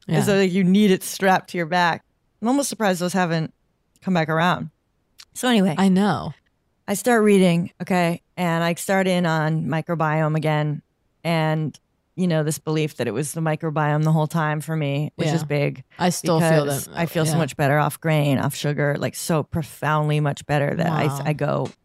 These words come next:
Speaker 1: Yeah.
Speaker 2: was, was it, was it the box of pasta every day after school from sixth grade on that led to profound
Speaker 1: Mm, wheat poisoning?
Speaker 2: depression, <laughs>
Speaker 1: Yeah, totally.
Speaker 2: inflammation.
Speaker 1: Yeah.
Speaker 2: You know, this idea of depression as inflammation in the brain, devastating.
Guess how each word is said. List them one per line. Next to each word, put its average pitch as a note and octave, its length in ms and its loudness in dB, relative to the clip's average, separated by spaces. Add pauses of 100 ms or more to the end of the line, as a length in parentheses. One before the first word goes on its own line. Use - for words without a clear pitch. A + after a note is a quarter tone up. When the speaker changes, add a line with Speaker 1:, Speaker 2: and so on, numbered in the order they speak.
Speaker 1:
Yeah. D#3+ 240 4
Speaker 2:
was, E3 280 -4
was E3+ 260 -2
it, D#3+ 220 -2 (640)
was E3+ 120 -2
it E3+ 40 -2
the D#3+ 80 -2
box E3+ 320 0
of D#3 80 -6
pasta D#3 420 -2 (140)
every D#3+ 320 -4
day D3+ 160 -2
after D3+ 200 -8
school D#3 540 -4
from C#3+ 480 -8
sixth - 320 -16
grade C#3+ 200 -4
on D#3 500 -2 (460)
that - 120 -10
led C#3+ 200 -2
to A#2+ 260 -4 (240)
profound D3+ 760 -2 (320)
Speaker 1:
Mm, E3+ 640 0
wheat E3 320 0
poisoning? F#3 640 0 (1000)
Speaker 2:
depression, E3+ 640 0
<laughs> D3 80 -2
Speaker 1:
Yeah, E3 380 0
totally. F3 260 0
Speaker 2:
inflammation. E3+ 720 0
Speaker 1:
Yeah. D#3 240 -4 (180)
Speaker 2:
You G3 100 -2
know, F#3 120 4
this F3+ 180 -2
idea F3+ 240 -2
of E3+ 60 -2
depression E3 520 -2
as D3 200 -4
inflammation D#3 580 -6
in D3+ 80 -6
the D3+ 80 -6
brain, D#3 300 -6
devastating. D3+ 580 -8